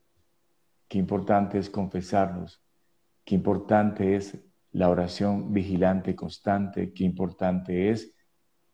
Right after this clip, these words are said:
comer de la vida todos los días, de su palabra, de su presencia eucarística. Qué importante es, mientras peregrinamos, ir de la mano con estos auxilios que Dios nos da,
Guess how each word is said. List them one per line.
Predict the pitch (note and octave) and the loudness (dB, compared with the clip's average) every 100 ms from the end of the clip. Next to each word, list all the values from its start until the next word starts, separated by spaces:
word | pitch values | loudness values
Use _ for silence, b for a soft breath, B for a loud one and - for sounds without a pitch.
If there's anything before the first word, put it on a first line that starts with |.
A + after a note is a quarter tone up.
| _ _ _ | _ _ _
comer | - G2 G#2 A2+ G#2+ | 0 4 4 4 2
de | G#2+ | 2
la | F#2+ | 4
vida | F2+ G#2 F2+ E2 - | 4 4 2 -2 -2
todos | G2+ G2 | 2 2
los | F#2 E2+ | 2 2
días, | F#2+ F2+ F2 - - | 2 2 -2 -10 -12
de | F#2+ | -10
su | F2+ F2 | -8 -6
palabra, | F2+ F2 G2 - - F#2 F#2 - _ _ _ _ _ - | -2 2 4 4 0 -2 -6 -14 _ _ _ _ _ -8
de | |
su | F2+ E2+ | -6 -4
presencia | F2 E2+ G#2+ G2 F#2+ | -4 -2 -2 0 -2
eucarística. | F2 F2+ G2+ G2+ F#2 - F2+ - _ _ _ _ _ | -2 -2 -2 -4 -10 -8 -10 -12 _ _ _ _ _
Qué | A2 | 2
importante | G#2+ A#2+ A#2 A#2+ A#2 A#2 A2+ G2+ G2 - | 4 2 0 2 4 2 2 0 0 -2
es, | G#2 G2+ G2+ G2 | 2 2 2 0
mientras | G2 F#2 F#2+ F#2 - | 2 2 -2 -4 -2
peregrinamos, | G2 F2+ F2+ F2 F2 F#2+ A2 A#2 G#2+ G2 _ _ _ _ | 2 4 2 2 0 2 2 0 -4 -6 _ _ _ _
ir | A2+ G#2+ G2+ | 4 6 4
de | G2 | 2
la | F2 E2+ | 0 0
mano | F#2+ G2 A2 A#2 - _ _ | 2 2 0 -6 -12 _ _
con | G2 F#2 | 2 2
estos | G2 A2+ G2 | 0 -4 -2
auxilios | F2+ - - G#2+ G2 F#2 - - _ | -2 -2 0 2 2 -2 -6 -20 _
que | F#2 | -2
Dios | F2+ F#2+ | 0 0
nos | G2 E2+ | -2 -2
da, | F2+ F#2+ - - | 0 -2 -4 -16